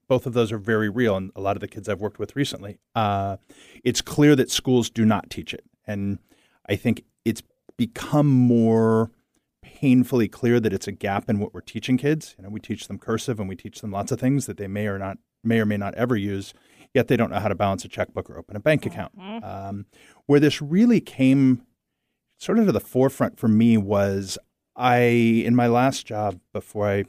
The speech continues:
Speaker 1: started working for myself, I had a couple of young women who worked on my team come into my office who were in their early to mid twenties,
Speaker 2: Mm-hmm.
Speaker 1: making good salaries, and knew absolutely nothing about personal finance and were very self-aware of it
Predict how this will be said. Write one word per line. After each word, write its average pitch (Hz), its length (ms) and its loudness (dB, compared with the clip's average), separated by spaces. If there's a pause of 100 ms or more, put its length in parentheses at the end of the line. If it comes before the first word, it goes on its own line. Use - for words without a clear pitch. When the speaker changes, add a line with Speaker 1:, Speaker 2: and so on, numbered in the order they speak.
(160)
Speaker 1:
started - 260 -4
working 104 220 -4
for - 100 -6
myself, 101 540 -2
I 98 480 -12
had 107 160 -4
a 104 40 -4
couple - 420 -6
of 107 100 -2
young 107 180 0
women 107 340 2
who 104 100 -10
worked 113 200 -2
on 110 60 -2
my 101 100 0
team 117 280 0
come 117 160 -2
into 104 100 0
my 104 140 0
office 110 500 -4 (680)
who 123 120 0
were 120 140 -2
in 120 260 4
their 113 540 2 (440)
early 131 280 2
to 127 80 4
mid 113 240 2
twenties, 151 540 -2
Speaker 2:
Mm-hmm. - 120 -16
Speaker 1:
making 110 300 -2
good 98 200 -4
salaries, 156 680 0 (500)
and 120 160 4
knew 120 160 4
absolutely 120 500 -2
nothing 110 280 0
about 117 180 -4
personal 127 260 -4
finance 185 440 0
and 113 160 2
were 113 80 2
very 113 260 2
self-aware 123 560 2
of 123 80 0
it - 160 0